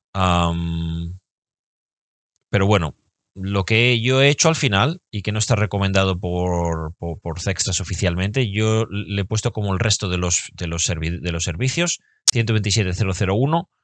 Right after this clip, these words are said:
descubre, eh, el puerto que necesita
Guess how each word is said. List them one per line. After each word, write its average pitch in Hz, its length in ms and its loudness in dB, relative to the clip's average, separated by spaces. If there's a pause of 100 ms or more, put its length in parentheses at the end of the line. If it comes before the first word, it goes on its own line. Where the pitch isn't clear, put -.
(180)
descubre, 85 840 0
eh, 76 760 -4
el 76 200 -6
puerto 113 280 -2
que 104 80 -2
necesita 113 500 0